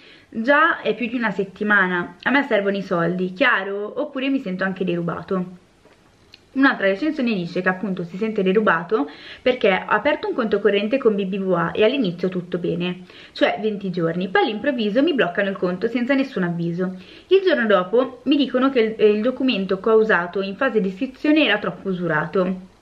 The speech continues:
e quindi, mm, anche se comunque il conto me l'avevano già aperto. Ma lasciamo stare. Poi io mi rifaccio il documento,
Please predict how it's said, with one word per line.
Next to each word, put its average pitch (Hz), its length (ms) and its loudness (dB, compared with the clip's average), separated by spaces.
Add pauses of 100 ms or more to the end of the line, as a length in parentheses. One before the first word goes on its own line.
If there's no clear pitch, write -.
(1000)
e - 160 2
quindi, 247 560 0
mm, 208 640 -2 (600)
anche 226 300 0
se 214 100 0
comunque 269 440 -2
il 247 80 0
conto 202 320 0
me 202 100 2
l'avevano 185 360 0
già 175 120 -4
aperto. 190 580 -2 (560)
Ma 294 320 2
lasciamo 214 380 -6
stare. 175 580 -2
Poi 359 140 4
io 285 60 4
mi 240 80 0
rifaccio 233 340 -2
il 202 60 -4
documento, 190 800 0